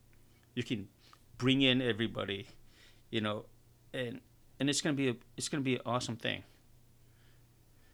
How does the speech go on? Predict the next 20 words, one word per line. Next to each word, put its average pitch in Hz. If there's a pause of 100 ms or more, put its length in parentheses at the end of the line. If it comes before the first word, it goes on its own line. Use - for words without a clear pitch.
(500)
One 165
of 190
the 170
reasons 156
why 135
I 135
was 143
very 135
successful 127 (220)
as 123
a 127
manager 117 (1400)
was 127
because 120 (360)
I 127
let 123
everybody 113
contribute. - (1300)
I 165
didn't, 151